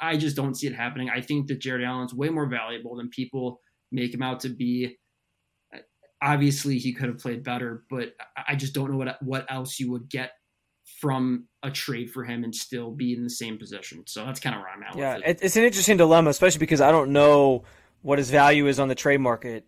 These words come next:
Speaker 1: Yeah.
Speaker 2: given how he performed in the playoffs. Like, I think we're talking about that. I think other teams are looking at that too, wondering, like, "What does this guy do for us if we're trying to
Speaker 1: Right.
Speaker 2: chase titles?" You almost want him to come back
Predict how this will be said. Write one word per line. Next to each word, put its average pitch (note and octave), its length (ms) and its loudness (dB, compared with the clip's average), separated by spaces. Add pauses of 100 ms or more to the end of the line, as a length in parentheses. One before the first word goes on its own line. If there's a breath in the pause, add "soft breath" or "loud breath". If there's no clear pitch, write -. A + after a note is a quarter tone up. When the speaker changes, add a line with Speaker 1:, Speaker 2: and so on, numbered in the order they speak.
Speaker 1:
Yeah. A2 320 -6
Speaker 2:
given C3+ 840 2
how C3 220 2
he C#3 80 0
performed C#3+ 360 -2
in C3+ 40 -2
the B2+ 60 -6
playoffs. C#3+ 260 0
Like, C3+ 100 0
I - 20 -2
think D#3 260 2
we're E3 240 8
talking G3 300 10
about G3 200 10
that. G#3 100 10
I E3+ 60 10
think D#3+ 180 6
other D#3+ 160 6
teams E3+ 320 2
are C#3+ 40 0
looking C#3 200 0
at C3+ 140 2
that B2 160 -2
too, E3 200 4
wondering, C3 280 2
like, A#2+ 160 -2
"What C3+ 160 4
does C3+ 160 2
this C3+ 260 0
guy C3 320 6
do C3 220 -2
for B2 260 -2
us C3 240 0
if B2+ 140 -10
we're A#2+ 100 -8
trying B2+ 220 -4
to B2 60 -2
Speaker 1:
Right. D#3 80 -2
Speaker 2:
chase B2+ 180 -4
titles?" C3 320 0 (320 loud breath)
You E3 120 8
almost G3 240 8
want F3+ 160 6
him E3+ 80 6
to D3+ 60 2
come D3+ 220 4
back C#3+ 440 8